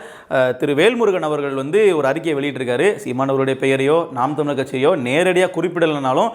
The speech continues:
அவர்கள் மறைமுகமா சொல்லக்கூடியது நாம் தமிழர் கட்சியை தான் அப்படிங்கிறது நமக்கு வெளிப்படையாவே தெரியுது. சரி, ஏன் அப்படி சொன்னாரு? இது, இது என்ன, எதனால இந்த மாதிரி ஒரு அக்கறையான ஒரு ஸ்டேட்மெண்ட்டை வெளியிட்டிருக்காரு அப்படிங்கிறத நாம இந்த காணொலியில விரிவா பார்க்கலாம். நம்ம அனைவருக்குமே தெரியும், சமீபத்துல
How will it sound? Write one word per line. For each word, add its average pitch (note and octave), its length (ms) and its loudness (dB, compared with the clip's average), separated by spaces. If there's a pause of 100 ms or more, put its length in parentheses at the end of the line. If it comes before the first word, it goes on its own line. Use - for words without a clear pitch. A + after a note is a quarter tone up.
(240)
அவர்கள் B2 260 2
மறைமுகமா G3 440 2
சொல்லக்கூடியது D#3+ 600 2 (160)
நாம் D3 260 -4
தமிழர் D3+ 260 -4
கட்சியை C#3 240 2
தான் D3+ 260 4
அப்படிங்கிறது C3+ 380 -2
நமக்கு C3+ 240 0
வெளிப்படையாவே D#3+ 580 2 (180)
தெரியுது. C3+ 360 0 (260)
சரி, G3 240 0
ஏன் C#4 280 4
அப்படி F#3+ 200 -6
சொன்னாரு? F3 440 0 (240)
இது, C3+ 220 -6
இது C#3+ 100 2 (180)
என்ன, F#3 240 2 (140)
எதனால G3+ 400 2
இந்த D#3+ 140 -8
மாதிரி F3 180 2 (140)
ஒரு C#3 160 0
அக்கறையான E3+ 420 0
ஒரு D#3 140 -4
ஸ்டேட்மெண்ட்டை D3 360 -2
வெளியிட்டிருக்காரு C#3 440 0
அப்படிங்கிறத B2 420 0 (280)
நாம D3+ 200 2
இந்த C#3+ 220 -4
காணொலியில C#3+ 320 0
விரிவா C3+ 360 0
பார்க்கலாம். A#2+ 380 -4 (200)
நம்ம F3+ 160 4
அனைவருக்குமே A#3+ 460 2
தெரியும், G3+ 280 2
சமீபத்துல G3 460 2